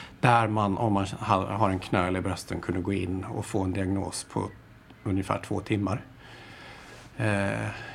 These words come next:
i Skåne så har, var nya målvärdet när den lades ner tjugoåtta dagar, eh, vilket vi tycker är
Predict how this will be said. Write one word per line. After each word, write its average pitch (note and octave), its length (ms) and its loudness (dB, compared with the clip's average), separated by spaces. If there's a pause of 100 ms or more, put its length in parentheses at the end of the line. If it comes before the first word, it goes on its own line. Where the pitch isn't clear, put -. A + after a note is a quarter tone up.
(120)
i A2+ 60 -6
Skåne G2+ 500 2
så G2+ 120 0
har, G2+ 120 0
var G#2+ 120 0
nya G#2 240 2
målvärdet F#2+ 600 2
när F#2+ 100 0
den F#2+ 160 2
lades F2 340 -2
ner G#2 260 -2
tjugoåtta F#2+ 480 -2
dagar, G#2 540 2 (340)
eh, A2+ 280 -6
vilket G2+ 260 -6
vi A2+ 60 -2
tycker - 300 -10
är G#2+ 140 -4